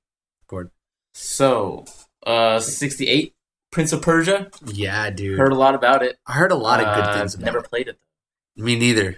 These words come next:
Speaker 1: Never. And it was one of those games I always wanted to 'cause super interested in the aspect that you can control time. Like, if you fuck up, you can rewind. So you, the fuck up never
Speaker 2: Mm.
Speaker 1: happened. And you can try to replay the part again.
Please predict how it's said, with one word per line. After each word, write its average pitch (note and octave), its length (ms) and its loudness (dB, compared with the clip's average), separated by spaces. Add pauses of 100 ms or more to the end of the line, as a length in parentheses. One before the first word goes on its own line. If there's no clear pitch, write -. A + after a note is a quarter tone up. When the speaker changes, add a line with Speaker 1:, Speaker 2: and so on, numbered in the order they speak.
Speaker 1:
Never. A#2 360 0
And C#3 220 -2
it C#3+ 80 2
was C#3 180 2
one D3+ 140 2
of D3 60 2
those D3 140 4
games D3 260 -2
I B2 80 4
always B2 260 -4
wanted C#3+ 240 0
to B2+ 180 -4
'cause - 320 -4 (420)
super G3 520 2 (100)
interested D#3+ 520 0
in C#3 160 -4
the C3+ 120 0
aspect C3+ 600 -2 (480)
that A#2 140 0
you A#2 100 -4
can A#2 140 -8
control A2+ 400 -2
time. G#2 320 -4 (160)
Like, A2+ 200 -4
if A2 120 -4
you A2+ 60 -6
fuck C#3+ 300 2
up, D3 300 2
you C3 140 -8
can A#2 200 -8
rewind. A#2+ 800 0
So - 160 -6
you, A#2+ 200 -10 (240)
the - 120 -6
fuck G#2 220 -8
up G#2 80 -6
never A#2+ 220 0
Speaker 2:
Mm. C#3+ 40 0
Speaker 1:
happened. F3+ 360 -2 (160)
And A2+ 100 -8
you A#2 80 -4
can A2 140 -8
try A#2+ 160 0
to A#2 60 -6
replay C3+ 380 0
the A#2 80 -4
part A2+ 200 -4
again. F2+ 240 -10